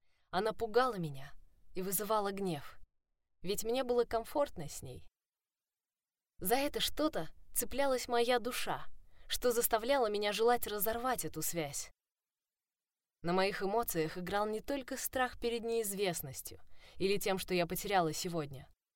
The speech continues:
но и ощущение. Меня тянуло в комнату дальше по коридору.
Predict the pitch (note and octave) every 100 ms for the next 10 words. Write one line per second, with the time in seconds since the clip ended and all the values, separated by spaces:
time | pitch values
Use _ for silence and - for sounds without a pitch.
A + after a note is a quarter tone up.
0 | _ _ _ _ _ _ F3+ F3+ F3+ E3
1 | F#3+ - G#3+ F3 C3 - - - - -
2 | - - F#3+ G#3 G3 - A3+ A#3+ A3+ D#3+
3 | - - C#4+ C4 E3 E3 D#3+ A3 - F#3+
4 | E3 F#3+ G3+ F#3+ F3 D3+